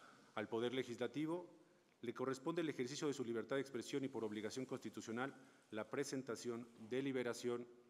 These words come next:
discusión y, en su caso, aprobación de las iniciativas de ley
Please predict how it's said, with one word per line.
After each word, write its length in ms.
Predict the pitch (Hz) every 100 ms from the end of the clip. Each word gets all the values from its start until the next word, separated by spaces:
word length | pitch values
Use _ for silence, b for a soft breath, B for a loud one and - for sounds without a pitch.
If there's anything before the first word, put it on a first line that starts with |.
| - 107
discusión 560 | 139 - 123 - 143
y, 120 | 120 107
en 80 |
su 120 | 101 95
caso, 380 | 135 127 147 - -
aprobación 500 | 104 110 107 131 135
de 80 | 123
las 160 | 101
iniciativas 540 | 104 101 107 131 131 113
de 80 |
ley 260 | 117 143